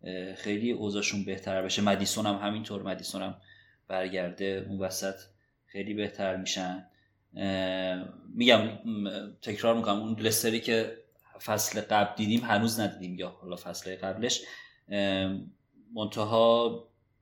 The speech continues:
یه خورده باید برای لستر صبر بکنیم به نظرم. اه، هرچند که همچنان اون گزینه‌هایی که تو خط دفاع و هافک دارن،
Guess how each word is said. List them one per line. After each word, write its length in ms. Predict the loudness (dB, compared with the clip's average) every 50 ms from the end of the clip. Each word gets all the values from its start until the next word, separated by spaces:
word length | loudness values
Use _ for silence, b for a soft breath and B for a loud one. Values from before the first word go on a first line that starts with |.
| _ _ _ -20 -8
یه 180 | 2 2 2
خورده 280 | 6 6 4 4 6 6
باید 260 | 6 6 6 6 4
برای 220 | 4 4 6 4
لستر 300 | 2 0 -2 0 0 0
صبر 400 | 0 0 2 2 2 2 0 -4
بکنیم 300 | -6 -6 -6 -4 -4 -2
به 80 | -2 -2
نظرم. 580 | -2 -2 -2 -2 -4 -4 -4 -6 -8 -10 -14 -18 _ _ _ B B B B B B B B B _ -8
اه، 420 | -6 -4 -2 -2 -2 -2 -2 -4 -8 -10 -16 -20 _ _ _ -20 -20 -20 -20 _ _ _ _ _ _ _ -20 -20 -18
هرچند 420 | -2 0 2 2 4 2 0 0 -2
که 260 | -4 -6 -6 -6 -8 -14 _ _ _ _ -14 -12 -12 -12 -14 -18 _ -20 -20 -20 -16 -12
همچنان 420 | -12 -10 -8 -8 -8 -8 -6 -6
اون 140 | -6 -6 -8 -8 -12 -14 -14 -14 -12 -16 -10 -6
گزینه‌هایی 500 | -6 -6 -6 -6 -6 -6 -4 -4 -6 -6
که 300 | -4 -4 -4 -4 -4 B B B B B B B _ _
تو 100 | -18 -6
خط 240 | -2 -2 -2 -2 -2
دفاع 340 | -2 -4 -4 -4 -4 -4 -6
و 20 |
هافک 540 | -4 -4 -6 -6 -6 -8 -8 -8 -8 -10 -12
دارن، 440 | -10 -8 -6 -4 -4 -4 -6 -8